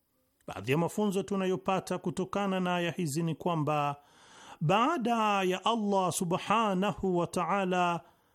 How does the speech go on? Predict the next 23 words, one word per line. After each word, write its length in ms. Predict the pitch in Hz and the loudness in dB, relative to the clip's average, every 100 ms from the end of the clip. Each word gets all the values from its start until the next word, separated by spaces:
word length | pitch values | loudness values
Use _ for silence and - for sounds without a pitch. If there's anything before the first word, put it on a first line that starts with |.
| _ - | _ -10
kutimiza 880 | - - 170 175 202 220 160 196 | -8 -2 0 2 2 2 0 -2
dhima 580 | 170 151 226 220 214 208 | -2 0 2 2 2 2
kwa 180 | - 202 | 0 0
waja 300 | 202 185 196 | 0 0 0
wake, 760 | 196 190 - - 147 135 131 - _ _ _ _ - | 2 0 -2 -2 0 0 -2 -10 _ _ _ _ -12
wale 360 | 78 98 127 | -6 0 2
wote 420 | 160 190 208 - 202 | 2 2 0 -2 0
wanaoamua 1000 | 190 185 185 180 180 180 185 208 202 190 | 0 0 0 2 0 0 0 2 0 0
kumkufuru 1040 | 196 185 - 190 - 240 240 233 226 196 196 | -2 -2 -2 -4 -2 0 2 2 2 0 0
na 180 | 214 | -2
kumwasi 800 | 202 208 196 196 202 190 - 202 | -2 -2 0 2 2 0 -2 0
Mola 260 | 190 185 185 | 0 0 2
wao 520 | 180 202 202 190 185 | 2 2 2 2 2
makusudi 1040 | 170 226 - 208 - 226 214 196 190 - - - - | 2 0 0 -4 -2 -2 0 0 0 -2 -6 -10 -2
na 120 | 302 | -2
hali 380 | - 320 247 202 | 0 2 2 2
wanajua, 840 | 190 185 156 190 175 156 147 139 - _ _ _ _ - | 0 0 0 0 2 2 0 -2 -4 _ _ _ _ -10
watafikwa 1040 | 160 - 170 - 247 269 - 214 196 180 | -8 -2 -2 0 -2 -2 0 0 2 2
na 200 | 170 - | 0 0
adhabu 600 | 170 151 202 196 160 151 | -2 0 0 0 0 -2
tu 420 | - 170 151 135 123 | -2 0 2 2 0
huko 280 | 135 - 127 | -2 -2 -2
akhera. 720 | 147 135 - 131 127 127 | -2 -2 -4 -4 -4 -6